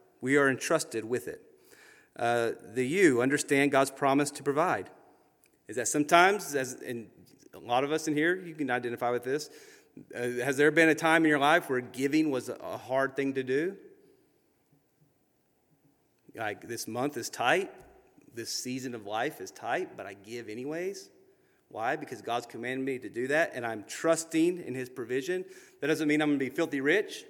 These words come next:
but we trust that God's going to provide. He gi-, he gave me what I have, so I'm gonna give this, the fir-, first to him, so that,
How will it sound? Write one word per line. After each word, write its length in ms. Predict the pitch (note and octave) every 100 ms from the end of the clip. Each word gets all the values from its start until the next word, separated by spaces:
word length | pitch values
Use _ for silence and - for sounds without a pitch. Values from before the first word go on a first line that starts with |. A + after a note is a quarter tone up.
| - - _ _ _ -
but 60 |
we 100 | B2+
trust 380 | B2 D#3+ D#3+ -
that 200 | C#3 A#2+
God's 300 | B2+ C#3 D3+
going 160 | D#3 D3+
to 60 |
provide. 420 | - A#2+ B2 E3 E3
He 100 | C#3+
gi-, 260 | C#3 D3+
he 140 | D3 D3
gave 300 | C#3 D3+ D#3+
me 140 | D#3+
what 160 | D#3+ C3+
I 100 | B2
have, 360 | C3+ E3+ F3+ - - - -
so 100 | C#3
I'm 60 |
gonna 160 | C3+ B2+
give 320 | A2 D3+ C#3+
this, 280 | C3+ - - - -
the 160 | A#2+
fir-, 320 | A#2+ C#3+ D3 -
first 260 | C#3+ D3+
to 80 | A#2+
him, 260 | C3+ D#3+ E3+
so 140 | -
that, 420 | B2 B2 - -